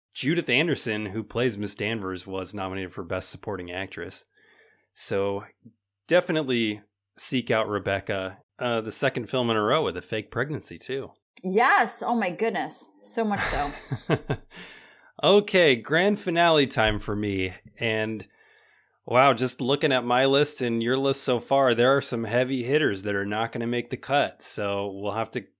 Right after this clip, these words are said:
Speaker 1: to just sprinkle those in during the honorable mentions. My number one,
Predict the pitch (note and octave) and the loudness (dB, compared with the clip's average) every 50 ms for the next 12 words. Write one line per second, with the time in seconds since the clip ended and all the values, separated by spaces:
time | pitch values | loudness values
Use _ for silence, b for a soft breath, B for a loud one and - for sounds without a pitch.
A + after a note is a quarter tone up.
0 | _ _ _ - - A#2 G#2 G#2+ F#2+ - G#2+ A2 - - - - _ - - - | _ _ _ -12 -8 -6 -6 -6 -6 -8 -8 -10 -8 -10 -10 -10 _ -8 -8 -4
1 | - C3+ B2 A2 A#2 B2+ A#2 A#2+ A#2+ A2+ G#2 A#2 A#2 A#2 A#2 A#2+ A#2+ A#2 A2+ A2 | -2 -2 -2 -2 -2 -2 0 0 0 0 0 0 0 0 0 0 0 -2 -2 -2
2 | G#2+ G#2+ G#2+ A2 A#2 A2+ G#2 G#2+ F#2+ G2 G#2 A2 A#2+ - - - F2+ F2 F2+ F2+ | -2 -2 -2 -2 -2 -2 -2 -4 -4 -4 -4 -4 -4 -6 -6 -8 -10 -10 -10 -10
3 | F2+ - - b b b b b b b b b b b b b b b b b | -10 -12 -12 b b b b b b b b b b b b b b b b b
4 | - B2 D3 F#3 A3+ B3 A#3+ A3 G#3+ F#3 D#3 D3+ D#3+ D#3 D#3 D#3 D#3 D#3+ D#3+ D#3+ | -4 0 2 4 4 4 6 6 4 4 4 4 4 4 4 4 4 2 2 0
5 | C#3+ | -2